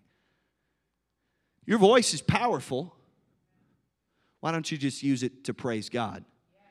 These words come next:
and speak faith instead of complaining and moaning? And all the children of Israel murmured against Moses and against Aaron and against the whole,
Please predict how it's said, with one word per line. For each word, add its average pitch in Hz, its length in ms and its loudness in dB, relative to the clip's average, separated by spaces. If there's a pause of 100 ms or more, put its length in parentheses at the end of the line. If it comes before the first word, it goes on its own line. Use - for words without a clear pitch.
(100)
and 107 140 -10
speak - 300 -6
faith - 560 -8 (400)
instead 117 320 -6
of 113 100 -6
complaining 110 640 -8 (140)
and 104 120 -8
moaning? 98 360 -8 (2750)
And 131 140 -4
all 170 160 4
the 160 80 0
children 165 340 0
of 151 100 -2
Israel 160 300 2
murmured 160 340 0
against 151 320 -2
Moses 151 440 0
and 143 100 -4
against 143 380 -4
Aaron 147 320 -2
and 123 80 -6
against 147 320 -6
the 131 80 -2
whole, 170 240 0